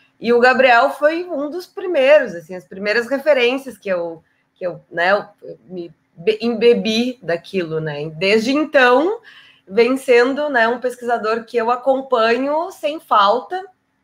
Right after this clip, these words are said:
Inclusive, encontrei ele na, a única vez que a gente se viu foi na Unpox, é, eu, em dois mil e dezenove, e eu tava completamente de ressaca, né? Quarenta graus na sombra, assim, uma coisa <laughs> horrível, eu tava sofrendo.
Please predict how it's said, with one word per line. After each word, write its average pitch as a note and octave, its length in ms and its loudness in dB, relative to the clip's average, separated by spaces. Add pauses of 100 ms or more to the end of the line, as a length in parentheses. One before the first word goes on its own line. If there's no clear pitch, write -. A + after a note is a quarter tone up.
(380)
Inclusive, A3+ 840 -4 (260)
encontrei A#3 420 2
ele B3 120 2
na, A#3+ 280 2
a G3 100 2
única D4 300 2
vez B3+ 220 4
que C#4 80 -4
a C4 40 -2
gente B3 220 -4
se B3+ 100 -8
viu A3+ 380 -4 (360)
foi F#3+ 120 -2
na A#3 160 4
Unpox, B3+ 720 0 (460)
é, F3+ 720 -2
eu, G3+ 460 -8 (240)
em F#3 160 -8
dois G#3+ 180 -4
mil B3+ 100 -2
e B3+ 40 -6
dezenove, B3+ 640 0 (420)
e A#3 560 -4
eu B3 240 2
tava B3 460 2
completamente C#4 920 2
de C#4+ 100 -6
ressaca, B3+ 580 2 (500)
né? E3+ 220 -4 (140)
Quarenta C4 440 2
graus C4+ 340 2
na C#4+ 140 0
sombra, C4 480 0
assim, A#3 260 -8
uma C4 180 0
coisa B3 220 -2
<laughs> - 0 -
horrível, C#4+ 640 -2
eu C#4+ 100 -6
tava C#4 320 -2
sofrendo. C4+ 680 -4